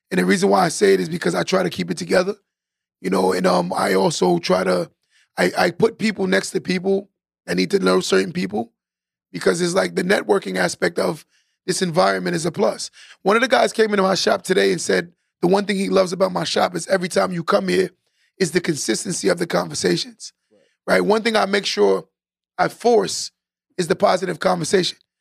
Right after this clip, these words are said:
The reason why I force the positive conversation is because we're doing something called reinforcement. In order to, to, to teach your mind how to navigate around negativity,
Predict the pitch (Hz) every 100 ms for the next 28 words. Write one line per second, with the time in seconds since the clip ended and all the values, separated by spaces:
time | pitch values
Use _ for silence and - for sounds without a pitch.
0 | _ _ - 196 262 277 254 240 214 185
1 | 220 220 - 185 196 196 185 170 190 180
2 | 165 190 185 175 165 185 185 185 170 185
3 | 180 165 185 185 175 - 190 - - _
4 | _ _ _ _ _ _ _ 190 202 247
5 | 247 190 170 196 185 185 190 180 175 -
6 | 226 - 202 185 196 190 170 160 185 -
7 | - 82 _ _ _ - 185 202 208 196
8 | 196 190 185 202 202 190 196 185 - 202
9 | 208 226 247